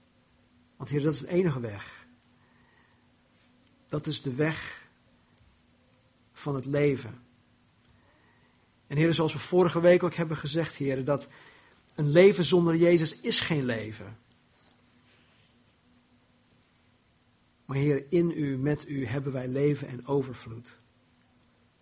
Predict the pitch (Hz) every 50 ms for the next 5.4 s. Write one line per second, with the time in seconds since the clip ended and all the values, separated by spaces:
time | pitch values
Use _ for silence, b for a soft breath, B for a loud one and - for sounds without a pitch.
0 | _ _ _ _ _ _ _ _ _ _ _ _ _ _ _ _ - 190 196 190
1 | 185 - 165 160 156 160 160 165 165 156 143 - 143 127 123 123 123 120 123 -
2 | - 147 139 135 - - 135 123 143 147 147 143 147 151 156 147 - - - -
3 | 139 139 139 127 - - 120 123 123 120 120 - - - 127 120 127 139 151 160
4 | 151 - - - 156 143 143 143 - - 131 - - - 131 123 123 123 120 -
5 | - 131 135 123 117 120 -